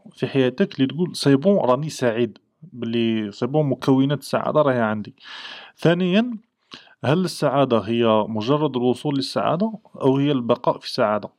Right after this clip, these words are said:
ثم قاع الناس يقول لك seeking happiness، نحوسوا على السعادة إلى آخره.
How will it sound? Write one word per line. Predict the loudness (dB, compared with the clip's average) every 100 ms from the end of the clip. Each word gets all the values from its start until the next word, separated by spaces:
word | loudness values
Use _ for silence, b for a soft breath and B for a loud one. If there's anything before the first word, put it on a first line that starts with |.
| _ _ _ b b b b b b _
ثم | -2 0 2
قاع | 0
الناس | -2 -4 -6
يقول | -6 -6
لك | -4 -2 -2
seeking | -4 -6 -6
happiness، | -2 -2 -2 -4 -4 -6
نحوسوا | -6 -4 -4
على | -4
السعادة | -4 -2 0 0 -2
إلى | -2 -4
آخره. | -4 -8 -12